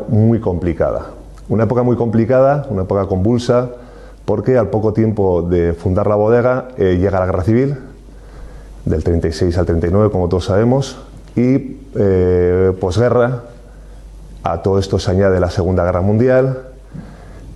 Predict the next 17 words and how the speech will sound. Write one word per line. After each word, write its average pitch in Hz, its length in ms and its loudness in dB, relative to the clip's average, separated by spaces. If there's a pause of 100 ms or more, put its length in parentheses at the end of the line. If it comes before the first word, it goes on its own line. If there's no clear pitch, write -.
(160)
y 110 140 0
cuando 101 520 2
la 98 120 4
idea 131 280 4
de, 127 280 2
de 104 260 2
nuestros 104 380 0
abuelos 104 440 2
era 101 120 2
empezar 98 320 0
a 95 60 2
hacer, 98 340 0
eh, 87 280 0
vinos 113 460 0
envejecidos 95 640 0
en 80 80 0
barrica, 85 480 -2